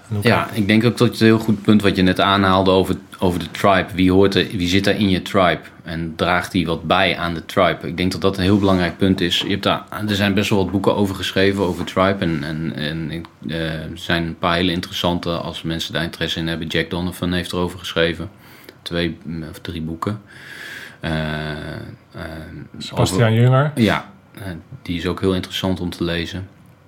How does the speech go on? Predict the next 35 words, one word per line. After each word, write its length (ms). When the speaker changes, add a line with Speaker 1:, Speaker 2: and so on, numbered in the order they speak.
Speaker 2:
En 140
dan, 220
dan, 380
dan, 300
dat 180
geeft 200
je 60
eigenlijk 340
wat 80
meer 80
inzage 520
in 140
van, 240
"Hey, 280
wat, 260
eh, 380
wat 160
is 160
nou 160
die 100
tribe?" 320
Speaker 1:
Ja. 180
Speaker 2:
En, 380
en 280
ik 180
heb 160
daar 120
bij 120
mezelf 260
ook 60
naar 180
gekeken 480
van, 280
bijvoorbeeld 400
van... 360